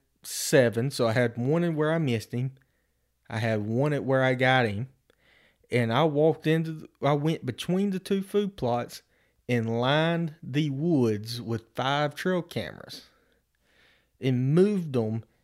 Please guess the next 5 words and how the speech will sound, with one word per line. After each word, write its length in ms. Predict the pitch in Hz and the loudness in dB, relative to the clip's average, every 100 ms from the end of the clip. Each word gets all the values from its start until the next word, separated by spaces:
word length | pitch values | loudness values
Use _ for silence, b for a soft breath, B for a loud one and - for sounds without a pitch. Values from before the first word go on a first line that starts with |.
| _ _ - | _ _ 2
every 600 | 156 170 165 175 170 156 _ _ - | 4 4 0 0 -2 -6 _ _ -2
three 520 | 151 151 147 147 135 _ _ _ 131 | 0 2 2 -2 -6 _ _ _ -2
days. 460 | 127 110 123 - - _ _ _ _ _ _ _ _ _ _ _ _ _ _ _ _ _ | 0 0 -4 -16 -20 _ _ _ _ _ _ _ _ _ _ _ _ _ _ _ _ _
Went 240 | 127 143 | -2 2
in, 360 | 143 139 135 | 2 2 2